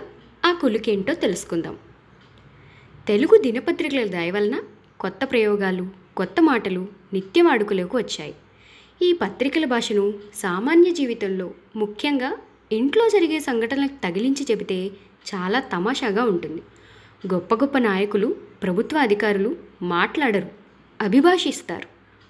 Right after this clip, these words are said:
ఉద్ఘాటిస్తారు, ప్రకటిస్తారు, వ్యాఖ్యానిస్తారు, వెల్లడిస్తారు. చెప్పాడు, విన్నాడు, అన్నాడు అనేవి మామూలు మనుషులకు వర్తించే పదాలు. పెద్దలు సమావేశాలు,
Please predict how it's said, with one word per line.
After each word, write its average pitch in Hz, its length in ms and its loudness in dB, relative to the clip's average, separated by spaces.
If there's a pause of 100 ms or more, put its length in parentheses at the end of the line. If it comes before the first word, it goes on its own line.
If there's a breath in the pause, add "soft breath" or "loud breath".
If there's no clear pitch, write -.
(100)
ఉద్ఘాటిస్తారు, 202 880 -2 (380)
ప్రకటిస్తారు, 180 640 -4 (520 soft breath)
వ్యాఖ్యానిస్తారు, 185 1300 -2
వెల్లడిస్తారు. 190 760 0 (680 soft breath)
చెప్పాడు, 202 560 0 (220)
విన్నాడు, 208 680 2 (240)
అన్నాడు 196 580 2 (320)
అనేవి 196 440 2 (280)
మామూలు 254 440 6
మనుషులకు 226 440 0
వర్తించే 202 460 -4
పదాలు. 165 400 -6 (680)
పెద్దలు 254 460 0 (420 loud breath)
సమావేశాలు, 214 960 0